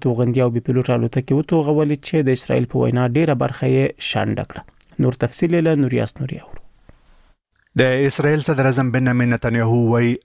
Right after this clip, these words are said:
Speaker 2: دا یوازې اسرائیل دی چې پر ایران د برید د څرنګوالي په اړه به پریکړه کوي. ښاغلي نتنیاهو دغه څرګندونې د بریتانیا او جرمني د بهرنیو چارو له وزیرانو سره تر لیدو وروسته پرون د کابینې په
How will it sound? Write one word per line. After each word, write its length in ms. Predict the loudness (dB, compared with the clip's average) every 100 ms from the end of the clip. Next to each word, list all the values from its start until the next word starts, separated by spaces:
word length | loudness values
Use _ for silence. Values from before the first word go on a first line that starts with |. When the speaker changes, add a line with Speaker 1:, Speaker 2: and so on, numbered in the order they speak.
| -2
Speaker 2:
دا 40 | 0
یوازې 480 | 2 2 0 0 0
اسرائیل 420 | -2 0 0 2
دی 80 | 0
چې 140 | -2 -4
پر 60 | -2
ایران 280 | 2 2 0
د 80 | -2 -2
برید 160 | 0 0
د 80 | 0
څرنګوالي 500 | 0 0 0 0 0 -2
په 80 | 0
اړه 180 | 0 0
به 140 | -2 -4 _ -2
پریکړه 340 | -2 -2 -4 -2
کوي. 240 | -2 0 0 0
ښاغلي 320 | -2 0 0
نتنیاهو 460 | 0 0 0 0 0 0
دغه 120 | 0
څرګندونې 580 | -2 -2 0 2 2 0
د 100 | 0 -2
بریتانیا 420 | -2 0 0 0
او 80 | 0
جرمني 340 | 0 0 2
د 40 | 2
بهرنیو 400 | 0 0 0 0 0
چارو 220 | -2 0 0
له 60 |
وزیرانو 460 | 0 2 0 0 0
سره 160 | 0 -2 -2
تر 120 | -2 -2
لیدو 260 | -2 0 0
وروسته 320 | 0 -2 -2
پرون 240 | 0 0 -2 _ _ -2
د 100 | 0 0 -2
کابینې 440 | -2 0 0 0
په 320 | -2 -2 -2